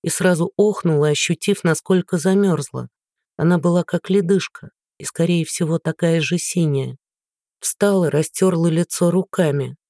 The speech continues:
улыбнулась и, сделав шаг вперёд, легко погладила ладонью простенький родительский крест. «Люблю вас», прошептала Ксюша, вздохнула и, развернувшись, поспешила по направлению к выходу с кладбища.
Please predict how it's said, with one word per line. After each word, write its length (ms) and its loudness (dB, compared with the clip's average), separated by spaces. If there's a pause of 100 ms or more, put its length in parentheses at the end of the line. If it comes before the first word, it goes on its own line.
(420)
улыбнулась 800 2
и, 80 -6
сделав 440 0
шаг 300 -4
вперёд, 440 0 (120)
легко 420 -2
погладила 720 -2
ладонью 680 0
простенький 640 -2
родительский 760 -4
крест. 500 -4 (840)
«Люблю 420 0
вас», 380 -12 (600)
прошептала 680 -2
Ксюша, 600 -4 (560)
вздохнула 640 2
и, 200 -2
развернувшись, 800 -2
поспешила 680 -2
по 140 -4
направлению 680 0
к 80 -20
выходу 420 -2
с 80 -6
кладбища. 760 -4